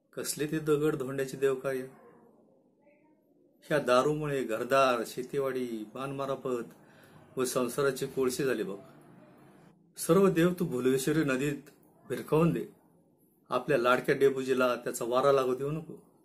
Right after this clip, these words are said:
त्याला निर्मळ ठेव देवकार्यापासून आणि याच्या पापापासून. कसले हे धर्म,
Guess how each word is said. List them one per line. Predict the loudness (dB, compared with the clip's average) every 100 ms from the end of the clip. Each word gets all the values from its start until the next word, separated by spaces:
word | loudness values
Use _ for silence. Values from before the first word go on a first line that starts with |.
| _ _ _ _ _ -2
त्याला | 0 0
निर्मळ | 0 -2 0 -2
ठेव | -2 -10 -12 -20 -20 _ _ -18 -2
देवकार्यापासून | 0 2 0 -2 -4 -8 -10 -14 -16 _ _ _ _ _ _
आणि | -6 -4 -6
याच्या | -4 -4
पापापासून. | -2 -6 -6 -10 -14 -16 -20 _ _ _ _ _ _ _ _ -6
कसले | -4 2 4
हे | 6
धर्म, | 4 0 0 -4